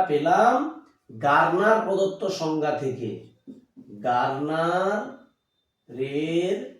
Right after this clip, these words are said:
সংজ্ঞা থেকে। তাহলে গার্নারের সংজ্ঞা থেকে আমরা চারটি বৈশিষ্ট্য পেলাম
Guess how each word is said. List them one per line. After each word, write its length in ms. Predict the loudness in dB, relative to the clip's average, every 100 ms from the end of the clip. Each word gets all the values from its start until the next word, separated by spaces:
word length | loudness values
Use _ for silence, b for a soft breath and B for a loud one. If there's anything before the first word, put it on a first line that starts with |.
| -20 _ -14 -6
সংজ্ঞা 560 | -4 -2 -2 0 4 4 4
থেকে। 340 | -6 -8 -10 -12 -14 _ _ _ _ _ _ _ _ _ _ _ _ _ _ _ _ _ _ _ -10
তাহলে 160 | -8 -2 0
গার্নারের 600 | 2 0 -2 0 2 0 0
সংজ্ঞা 320 | -2 0 -2 -2
থেকে 180 | -4 -4 -4
আমরা 260 | 0 6 8 8 4 -6 -14 -10 -4
চারটি 460 | -2 -2 -6 -8 -6 -6
বৈশিষ্ট্য 580 | -8 -8 -10 -10 -6 -4
পেলাম 440 | -2 2 6 6